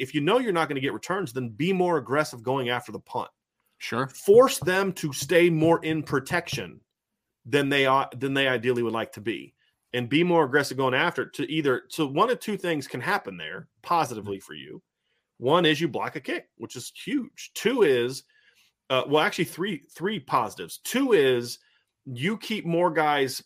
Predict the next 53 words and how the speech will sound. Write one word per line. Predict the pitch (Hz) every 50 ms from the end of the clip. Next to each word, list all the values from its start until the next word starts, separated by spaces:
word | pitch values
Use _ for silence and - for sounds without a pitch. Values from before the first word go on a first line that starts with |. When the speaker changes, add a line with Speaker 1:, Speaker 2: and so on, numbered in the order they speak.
| _
Speaker 1:
protecting, | - - 139 131 - 202 196 190 190 - 143 127 120 120
which | 120 120 - -
then | 156 143 135 127
gives | 113 127 160 156 135 131
your | 151 151
guy | 135 151 139 135 131 127
the | 127
ability, | 123 110 135 147 143 131
'cause | - 135 -
punt | - - 262 -
returns, | 233 240 - - 202 185 170 160 160
even | 185 208 214 196
back | 170 180 175 170
in | 160
the | 143 131
day | 147 147
of | 147 143 120
the | 117
wall, | 107 107 113 120 123 139 151 156 -
was | 123 113 -
always | - 131 139 139 135 127
about, | 135 127 117 - 104
you | 110
gotta | 110 127 120 120 117
make | 113 113 113 - -
one | 104 113 113 117 123 139 147 156
guy | 151 151 151 147
miss, | 147 139 117 95 - - - - - - _ _ _ _ _ _ _ _ _ _
right? | - - 120 127 139 139
Speaker 2:
Mm-hmm. | 165
Speaker 1:
That's | 190 131 139 147 143
a, | 151 - _ _ _ _ _
that's | - 123 123
what | - 160
made | 151 156 160 147
Rocket | 135 139 147 151 147 - - -
and | 139 143
Ricky | 147 143 - 156
Watters | 139 135 131 135 139 143 143 143 135 123
and | 131 127 127 120 113
Devin | 113 131 135 143 139
Hester. | 123 135 135 127 - - 139 135 135 131 127 - -
I | _ _ _ _ _ - 131
mean, | 120
Devin | 135 156 170 196 185
Hester | 165 175 175 175 180
could | 131 131
always | 139 156 160 143 143
make | 151 156 151 -
that | 147 131 - 127
one | 127 139 147 156
guy | 147 147 143 143
miss. | 139 139 135 - - - - - -